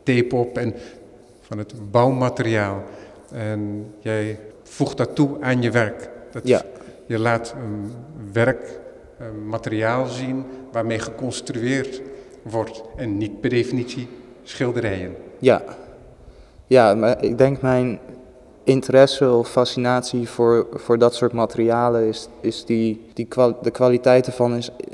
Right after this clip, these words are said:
Speaker 2: inherent aan de mogelijkheid, eh, van transformatie. En, en dat vind ik interessant.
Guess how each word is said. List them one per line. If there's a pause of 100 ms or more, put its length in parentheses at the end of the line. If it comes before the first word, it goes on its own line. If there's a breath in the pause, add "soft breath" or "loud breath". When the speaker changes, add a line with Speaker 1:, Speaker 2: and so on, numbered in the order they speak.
(120)
Speaker 2:
inherent
aan
de
mogelijkheid,
eh,
van
transformatie. (720 soft breath)
En,
en
dat
vind
ik
interessant.